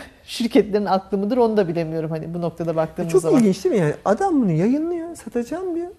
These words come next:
Speaker 2: Kimse de sesini çıkarmıyor. Ben bunu anlayamıyorum yani.
Speaker 1: Ama bilmiyor ki şimdi siz nerede ne kadar paylaşılıyor ki bunlar.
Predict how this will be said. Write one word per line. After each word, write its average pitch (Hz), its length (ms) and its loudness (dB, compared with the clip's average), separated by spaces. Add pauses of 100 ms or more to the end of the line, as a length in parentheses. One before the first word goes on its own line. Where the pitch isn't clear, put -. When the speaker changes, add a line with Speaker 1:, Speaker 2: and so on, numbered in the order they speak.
(120)
Speaker 2:
Kimse 415 340 -2
de 262 80 0
sesini 277 360 -2
çıkarmıyor. 269 500 -2
Ben 311 140 0
bunu 415 280 0
anlayamıyorum 196 680 2
yani. - 400 -18
Speaker 1:
Ama 240 200 0
bilmiyor 269 360 -2
ki - 140 -16
şimdi 202 200 -8
siz 202 280 -8
nerede 226 440 -2
ne 185 100 -6
kadar 170 340 -2
paylaşılıyor 190 500 -4
ki 156 180 -10
bunlar. 151 380 -10